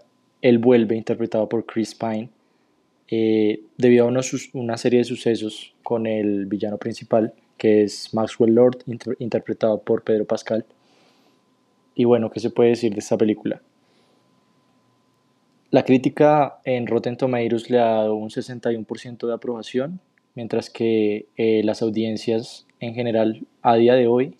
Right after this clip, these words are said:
le han dado un setenta y tres, setenta y cinco por ciento de aprobación en Rotten Tomatoes, eh, con trescientas sesenta y cinco calificaciones de la crítica y dos mil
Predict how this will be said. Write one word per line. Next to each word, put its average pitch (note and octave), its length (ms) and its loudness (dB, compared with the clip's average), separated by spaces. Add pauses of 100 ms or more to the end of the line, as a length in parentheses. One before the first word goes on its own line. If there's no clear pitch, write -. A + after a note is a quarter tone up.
le A#2 140 0
han A2+ 220 -6 (200)
dado A2+ 300 0
un A2 100 -6
setenta A#2+ 500 -2
y G#2+ 340 0
tres, B2 260 -4
setenta A2 320 -8
y - 20 -14
cinco G#2+ 280 -10
por A2+ 140 -8
ciento G#2 360 -8 (520)
de A#2+ 60 2
aprobación A2 640 2
en A2+ 120 -2
Rotten G#2+ 280 2
Tomatoes, A2 480 -4 (920)
eh, A2+ 340 6
con A#2 180 -2
trescientas A2 380 0
sesenta A2+ 260 0
y A#2 40 4
cinco A#2 300 -4
calificaciones C3 960 0 (380)
de A#2+ 80 -2
la B2 140 2
crítica C3+ 580 2
y G#2 380 0
dos G#2+ 240 -2
mil G#2 800 -4